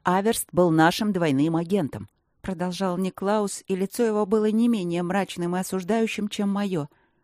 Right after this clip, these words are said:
«Когда мог, предупреждал о готовящемся нападении, крупных делах, потихоньку раскрывал всех участников Каморры,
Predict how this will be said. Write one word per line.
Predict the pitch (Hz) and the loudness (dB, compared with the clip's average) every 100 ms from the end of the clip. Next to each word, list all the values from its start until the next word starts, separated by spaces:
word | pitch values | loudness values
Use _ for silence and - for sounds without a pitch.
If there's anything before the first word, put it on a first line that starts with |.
| _ _ | _ _
«Когда | - 120 135 | -10 -4 0
мог, | 127 165 - | 0 0 -2
предупреждал | - 151 151 147 143 143 165 180 | -2 0 -2 -2 0 2 0 -2
о | 151 | -4
готовящемся | 139 139 143 160 - 170 156 165 | -2 -2 0 0 0 -4 -4 -4
нападении, | 165 170 170 202 131 123 - | -2 -2 -2 -2 -4 -6 -2
крупных | 170 196 160 135 | -2 -2 -4 -2
делах, | 135 120 117 113 - _ - | -2 -2 -6 -10 -18 _ -10
потихоньку | 123 143 - 151 160 135 | -6 -6 -2 -2 0 -2
раскрывал | 147 147 143 156 | -2 -2 0 0
всех | - - 165 - | -2 -4 -4 -4
участников | 147 165 160 147 151 147 | -6 -4 -4 -4 -4 -4
Каморры, | 156 165 170 135 | -4 -2 -2 -4